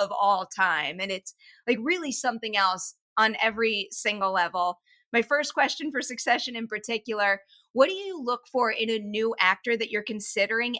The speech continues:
adding to that cast to make sure that this po-, person won't just nail their particular role, but they can also go toe-to-toe with, like, these epic forces that are in the main ensemble?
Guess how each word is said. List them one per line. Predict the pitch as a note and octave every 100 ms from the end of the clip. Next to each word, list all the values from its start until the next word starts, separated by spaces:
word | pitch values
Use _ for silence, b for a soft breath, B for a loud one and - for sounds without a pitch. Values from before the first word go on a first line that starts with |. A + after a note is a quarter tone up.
| -
adding | G3+ G#3 A3+
to | A3+ G3
that | F#3 - -
cast | F#3+ D#3+ E3+ -
to | A3+
make | G#3+ A3+ -
sure | - - A#3+ A#3+
that | G#3 F#3+
this | F#3+ D4 -
po-, | E4+ E4+ -
person | - B3+ B3+ D4 A#3
won't | G3+ A#3+ A3+
just | A3 A3+
nail | G#3 G#3 F#3+ E3
their | F#3 G#3
particular | G#3+ G#3+ G#3 G3 G3 F3+
role, | F3 F3 G#3+ B3+ B B
but | C4 -
they | D4
can | F#4 G#4 - -
also | C4 B3+ B3
go | A3+ A3+
toe-to-toe | A3 - A3 A3 G#3+ - G3
with, | A3 A#3
like, | A3+ G#3+
these | B3 A#3 - A3+
epic | A3+ A#3 - -
forces | G#3+ G#3 - F#3 F#3+
that | G3+
are | G3+ G#3
in | G3+
the | G3 F#3
main | F3 E3+
ensemble? | D#3+ - D3 C#3+ B2 -